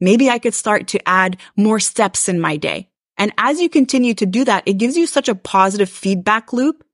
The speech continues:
that it only encourages you to work on the next habit. And so that is habit stacking. The moment you master one habit, you introduce the next habit,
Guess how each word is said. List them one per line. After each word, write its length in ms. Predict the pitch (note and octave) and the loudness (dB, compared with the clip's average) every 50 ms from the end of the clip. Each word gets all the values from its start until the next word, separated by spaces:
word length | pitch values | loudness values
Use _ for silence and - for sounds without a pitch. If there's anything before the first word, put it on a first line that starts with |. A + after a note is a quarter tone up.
| _ _ - | _ _ -2
that 120 | G#3 G#3+ | 0 0
it 100 | A3 G#3+ - | 0 2 2
only 240 | A#3 C#4 D4+ E4 | 2 4 4 4
encourages 640 | D4+ C4 A3+ - - A#3 A3 A3+ A3 G#3 G#3 F#3+ F#3 | 4 2 0 0 0 2 2 2 2 0 -2 -2 -2
you 200 | G3 G3 G3 G3 | -2 -2 -2 -2
to 160 | F#3 - - | -4 -6 -6
work 320 | F3+ F3 F#3+ F#3+ G3+ F#3+ - - | -4 0 0 0 0 -2 -4 -2
on 240 | - F3+ F3 F3 | 0 2 2 2
the 180 | F3+ - E3+ F3+ | 0 -2 -2 -2
next 300 | E3+ E3+ D#3+ D3+ - - | 0 0 0 -2 -6 -6
habit. 320 | - E3+ G#2 - - - _ _ _ _ _ _ _ - | -4 -4 -4 -4 -6 -12 _ _ _ _ _ _ _ -4
And 120 | G#3 A3+ | -2 -2
so 300 | A3 - A#3+ A3+ A3+ - - | 0 0 0 0 0 0 -2
that 240 | G3 G#3 A#3 B3+ C4+ | -2 -2 -2 0 0
is 100 | C#4 - | -2 -2
habit 420 | - A3 G3+ G3 - - F#3 F#3 | 0 0 -2 -2 -2 -4 -6 -4
stacking. 400 | - - - - F3+ - - C3+ | -4 -4 -4 -4 -4 -4 -8 -6
The 80 | F3 F3+ | -4 -2
moment 260 | G3 G#3 A3 B3 - | -2 0 0 0 0
you 120 | B3 C4+ B3+ | 2 2 2
master 420 | A#3 G#3 F#3+ G3+ G3 - - G#3 | 2 2 2 0 0 -2 -4 -2
one 140 | F#3 F3+ F3+ | -2 -4 -4
habit, 480 | F3+ - F#3 E3 E3 F3+ A3 B3+ - _ _ _ _ - | -4 -2 -2 -2 0 -2 -4 -4 -4 _ _ _ _ -6
you 160 | G3 G3+ - _ | -6 -6 -6 _
introduce 520 | - A3 B3+ A#3+ C#4 C4 G#3 G#3+ G#3 - | 0 0 0 0 0 0 -2 -2 -4 -4
the 80 | - F#3+ | -4 -2
next 300 | F#3 E3 D#3+ - - - | -2 -2 -2 -4 -6 -4
habit, 320 | - G3 G3 G#3 C4 C#4 | -2 -2 0 0 0 -2